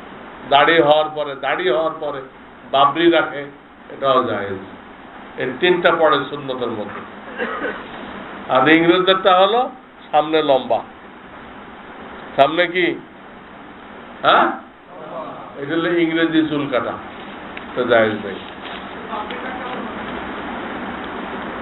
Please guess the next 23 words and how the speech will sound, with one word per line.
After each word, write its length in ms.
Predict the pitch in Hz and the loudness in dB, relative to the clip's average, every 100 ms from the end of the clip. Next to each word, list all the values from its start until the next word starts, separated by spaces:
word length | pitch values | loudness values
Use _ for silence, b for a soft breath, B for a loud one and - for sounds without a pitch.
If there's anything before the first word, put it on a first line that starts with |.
| - - - | -10 -8 4
বাবরি 360 | 147 165 180 214 | 6 6 4 4
যখন 340 | 214 214 220 | 4 4 4
কাটবে 520 | 214 196 196 226 214 202 | 4 4 4 6 6 4
তো 60 | 202 | -2
কান 240 | 202 196 196 | -2 -2 0
বরাবর 360 | 190 185 180 156 | 4 6 6 4
হবে, 240 | 123 110 - - - - - - - - - - - - - - - - - - | 2 -4 -10 -18 -20 -20 -20 -20 -20 -20 -18 -18 -18 -18 -18 -18 -18 -18 -18 -2
কানের 280 | 143 151 156 | 2 6 6
লতি 300 | 151 151 160 | 6 6 6
বরাবর, 520 | 135 120 117 110 113 | 6 4 2 0 0
যখন 180 | 151 156 151 | 0 0 4
বড় 160 | 165 | 6
হবে 380 | 185 190 190 180 202 - - - - - - | 6 6 6 4 0 -10 -20 -20 -20 -20 -8
তো 140 | 151 117 127 | -6 0 2
ঘাড় 140 | 151 160 | 2 -2
পর্যন্ত 380 | 165 160 156 151 | -4 -6 -4 -4
আসতে 280 | 143 - | -4 -6
পারে, 260 | 131 135 180 - - - - - - | -8 -6 -6 -8 -16 -20 -20 -16 -2
ঘাড় 180 | 151 180 - | 0 0 -4
থেকে 200 | 196 202 | -6 -4
নামানো 400 | 180 170 156 139 | -4 -4 -2 -2
যাবে 220 | 120 107 | -4 -6
না। 60 | 101 | -12